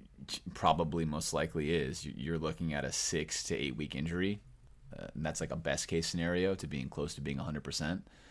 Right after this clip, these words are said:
Maybe he gets in the field in four weeks, but he's definitely not a hundred percent in that situation. So in the absolute best scenario,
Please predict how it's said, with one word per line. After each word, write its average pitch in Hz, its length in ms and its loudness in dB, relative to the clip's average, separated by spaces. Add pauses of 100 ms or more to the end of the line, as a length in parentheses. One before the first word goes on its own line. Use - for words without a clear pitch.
(460)
Maybe 90 200 4
he 92 60 4
gets 87 180 4
in 90 60 2
the 80 60 4
field 85 220 2
in 78 100 -2
four 82 260 2
weeks, 92 240 4
but 69 140 -2
he's 71 100 -2
definitely 82 320 2
not 71 80 0
a 71 40 -2
hundred 80 180 -2
percent 80 400 0 (160)
in 87 60 0
that 87 160 2
situation. 98 640 2 (100)
So 80 460 2 (520)
in 87 100 2
the 90 100 6
absolute 90 560 8
best 87 240 8
scenario, 98 680 6